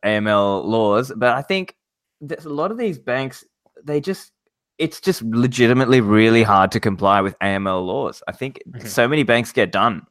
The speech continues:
Speaker 1: on it. And in many cases, it's like, they, because they didn't, like, spend all this additional money on certain systems to catch certain things. It just, what essentially governments and regulators do is they deputize banks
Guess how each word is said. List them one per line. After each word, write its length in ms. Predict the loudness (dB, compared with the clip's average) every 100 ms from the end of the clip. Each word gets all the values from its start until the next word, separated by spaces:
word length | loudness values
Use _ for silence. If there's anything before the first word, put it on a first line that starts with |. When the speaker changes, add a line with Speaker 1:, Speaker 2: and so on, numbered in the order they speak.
| _
Speaker 1:
on 120 | -2 -2
it. 160 | -4 _ -2
And 280 | 0 -2 -10 _ _ _ _ _ _ _
in 160 | -2 2
many 200 | 2 2
cases, 420 | 2 2 2 -4
it's 180 | -6 2
like, 380 | 4 4 2 -8 _ _
they, 260 | -4 0 0
because 360 | -2 0 0 2
they 100 | 0
didn't, 300 | 0 -4 -8 -2
like, 220 | -2 -2
spend 280 | -2 -2 2
all 220 | 2 4
this 220 | 2 -2 _ -6
additional 360 | -4 -6 -4
money 260 | 2 2 2
on 100 | -2
certain 260 | -2 -6
systems 500 | -8 -10 -8 -6 -6 -8
to 80 |
catch 280 | -4 -4 -4
certain 400 | -4 -4 -4 -4
things. 360 | -4 -4 -6 -6
It 100 | -6
just, 220 | -8 -12 _ -20 _
what 260 | 0 0 0
essentially 680 | -10 -4 -4 0 0 0 -4 -2
governments 380 | -2 0 -6 -4
and 100 | -2
regulators 500 | 0 2 0 0 -2
do 140 | -2
is 100 | 0
they 80 | 0
deputize 680 | 0 -2 0 2 2 2 -2
banks 500 | -2 -2 -6 -16